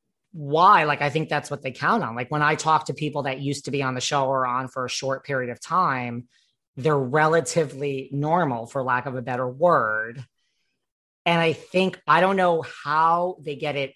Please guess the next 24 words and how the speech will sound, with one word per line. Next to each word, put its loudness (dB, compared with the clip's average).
right 0
so -4
many -4
times 0
with -6
casting, -2
like, -6
right, 0
with -8
quotation 0
marks. -4
I 4
just 0
think 0
the -6
production -4
companies -6
are, -10
they -6
could -10
recognize -2
something -6
in -10
someone. -4